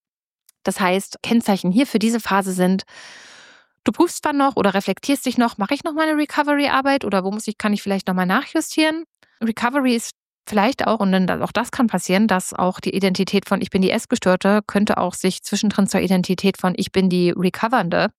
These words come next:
sich verschieben oder „Ich bin in Recovery“. Das heißt, es kann Identitätsbestandteil sein und der wäre in dieser Phase auch noch normal.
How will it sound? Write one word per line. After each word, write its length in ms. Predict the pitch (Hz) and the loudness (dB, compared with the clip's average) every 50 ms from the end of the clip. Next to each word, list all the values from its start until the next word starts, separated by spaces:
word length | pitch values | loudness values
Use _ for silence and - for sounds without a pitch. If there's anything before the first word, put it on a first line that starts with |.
| _ _ _ | _ _ _
sich 220 | 214 - 180 - - | -8 -8 -6 -6 -6
verschieben 400 | 175 165 - - 180 175 220 359 403 _ _ _ _ - - - _ _ - | -6 -6 -4 -2 0 0 0 0 -2 _ _ _ _ -20 -20 -20 _ _ -2
oder 160 | 190 196 165 | 0 0 0
„Ich 100 | 180 - | 0 0
bin 140 | - 196 190 | 0 0 0
in 160 | - 180 180 175 | 0 -2 -2 -2
Recovery“. 640 | 175 180 - - - 262 269 214 170 175 202 302 - _ _ _ - _ _ _ _ _ _ _ _ _ _ _ _ _ _ - | -2 -2 -2 -2 0 0 2 2 2 2 0 0 -2 _ _ _ -20 _ _ _ _ _ _ _ _ _ _ _ _ _ _ -18
Das 140 | - - - | -8 -4 -4
heißt, 140 | 220 - - | -4 -4 -6
es 60 | - | -8
kann 160 | - 220 214 | -4 -4 -2
Identitätsbestandteil 1000 | - - 202 196 185 185 180 - 214 185 - - - - 175 170 175 - 170 - | -2 0 -2 -2 -2 -4 -6 -4 -6 -6 -6 -10 -6 -4 -4 -4 -2 -2 -4 -4
sein 240 | - - 160 160 294 403 508 _ _ _ _ _ _ | -2 -2 -4 -2 -2 -4 -6 _ _ _ _ _ _
und 340 | - 214 214 214 - 208 - | 0 2 2 2 0 0 0
der 140 | 196 190 190 | 0 2 2
wäre 180 | 196 196 190 | 2 0 2
in 80 | 175 185 | 0 -2
dieser 180 | 175 - 190 180 | 0 -2 -2 -4
Phase 360 | - - 175 180 175 170 - | -2 -2 -2 -2 -2 -2 -4
auch 120 | 175 - | -2 -2
noch 140 | 180 175 156 | -2 -2 -2
normal. 340 | 175 170 170 170 170 202 | -2 -4 -2 -2 0 -2